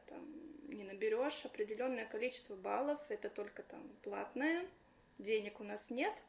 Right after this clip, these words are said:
пойдешь дворы мести». И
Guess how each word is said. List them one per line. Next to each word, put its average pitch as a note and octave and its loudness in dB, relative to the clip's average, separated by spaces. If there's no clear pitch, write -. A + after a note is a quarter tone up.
пойдешь G#3+ 2
дворы B3 10
мести». G3+ 0
И G3+ 4